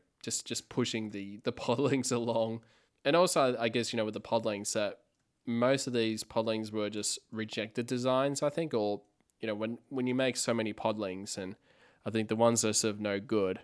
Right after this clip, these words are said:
I vaguely remember, I think, Timothy Clark, I think he, you know, he worked with, uh, doing the Mystics,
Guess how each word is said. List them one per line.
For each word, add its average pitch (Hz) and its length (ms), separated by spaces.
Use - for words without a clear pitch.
I 117 80
vaguely 127 300
remember, 110 320
I 104 40
think, 107 240
Timothy 104 720
Clark, 98 480
I 123 80
think 113 180
he, 110 100
you 104 100
know, 104 100
he 117 140
worked 110 360
with, 104 180
uh, 95 240
doing 107 260
the 92 80
Mystics, 110 680